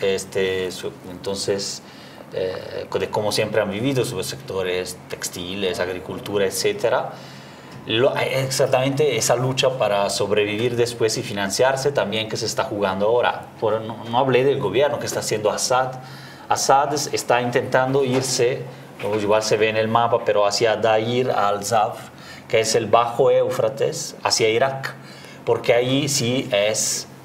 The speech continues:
petróleo, es control de campos petroleros. Y lo tenía el isis también. Entonces están de Raqqa,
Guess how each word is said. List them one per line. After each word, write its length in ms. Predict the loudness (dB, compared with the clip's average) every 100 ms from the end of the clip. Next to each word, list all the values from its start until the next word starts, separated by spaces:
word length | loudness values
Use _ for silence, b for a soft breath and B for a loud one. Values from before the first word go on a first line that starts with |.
| -6
petróleo, 540 | -6 0 4 4 2 -4 -8 -18 -18 -16 -10
es 100 | -8
control 380 | -6 -2 0 0
de 60 |
campos 320 | -4 -6 -6
petroleros. 760 | -10 -10 -4 -2 -2 -4 -10 -14 B B B B -16 -6
Y 240 | 0 2
lo 140 | 2
tenía 300 | 2 0 2
el 120 | 2 2
isis 380 | 0 -2 -6
también. 360 | -6 -6 -6 -6
Entonces 420 | -4 -2 2 0
están 280 | 4 4 4
de 120 | 2
Raqqa, 680 | 4 4 4 2 2 2